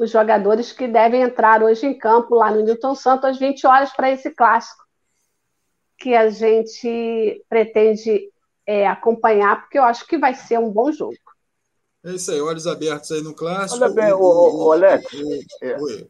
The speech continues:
Speaker 2: o, deixa eu só, deixa eu só complementar aqui, Ronaldo. O Flamengo força máxima, o Flu-, Botafogo, é,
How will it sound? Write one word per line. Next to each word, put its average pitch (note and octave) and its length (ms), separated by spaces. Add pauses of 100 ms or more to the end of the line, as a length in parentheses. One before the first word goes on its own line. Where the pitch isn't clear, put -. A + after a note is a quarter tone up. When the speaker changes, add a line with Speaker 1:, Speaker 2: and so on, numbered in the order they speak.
(120)
Speaker 2:
o, D3+ 440 (160)
deixa - 160
eu - 20
só, A3 180
deixa F3+ 180
eu F3+ 40
só G3+ 140
complementar F3 500
aqui, G3 120
Ronaldo. C#3+ 440 (260)
O D3+ 200
Flamengo E3 420
força E3 320
máxima, F3+ 380
o - 40
Flu-, C#3+ 380
Botafogo, C#3 600 (320)
é, C3+ 520